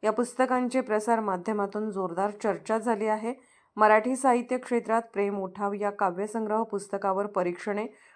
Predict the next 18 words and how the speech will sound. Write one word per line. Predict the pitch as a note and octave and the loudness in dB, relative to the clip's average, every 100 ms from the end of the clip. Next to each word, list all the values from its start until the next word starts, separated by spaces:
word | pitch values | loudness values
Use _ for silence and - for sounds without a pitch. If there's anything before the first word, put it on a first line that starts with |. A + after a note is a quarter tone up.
| _ | _
अभिप्राय, | - G3 B3 A#3+ A#3 A#3 B3+ | 4 4 2 2 2 2 0
समीक्षा, | - G3 G3 F#3+ G#3+ A#3 - _ _ | -2 -2 -2 -6 -6 -6 -10 _ _
कमीत | A3+ A#3+ C4 C4 | 2 2 2 2
कमी | B3+ B3+ | 2 2
वेळेत | A3 G#3 G#3 | 2 0 0
जास्तीत | G3 F#3+ G3 F#3+ | 0 0 -2 -4
जास्त | F#3+ F#3 F#3+ | -2 -2 -4
समीक्षक, | G3 G3 F3 F3+ - A#3 A#3+ _ - | -6 -4 -6 -6 -4 -4 -4 _ 0
साहित्यातील | G#3+ A3+ A3 G#3+ G#3+ A3 G#3 | 0 0 0 -2 -2 -4 -4
जाणकार, | F3+ E3+ E3+ G3 G#3+ A#3 _ _ - | -2 -2 -2 0 0 -2 _ _ -8
सुज्ञ | C4 G#3 G#3+ | -4 -2 0
वाचक | A3 F#3+ F3+ F3+ A3+ G3 | 4 4 2 0 -4 -2
वर्गाने | F3+ F#3 F#3 | -2 -2 -4
केली | F#3 F#3 F#3+ | -4 -4 -2
असून | A3 G#3+ F3 F3 - _ - | -4 -4 -8 -8 -14 _ -4
ते | B3 | 0
दर्जेदार | G3+ G#3 G3+ B3 B3 B3 | 4 4 4 2 2 2
दैनिके | G3 G3 G#3 G#3+ A3+ | 0 -2 -2 -4 -4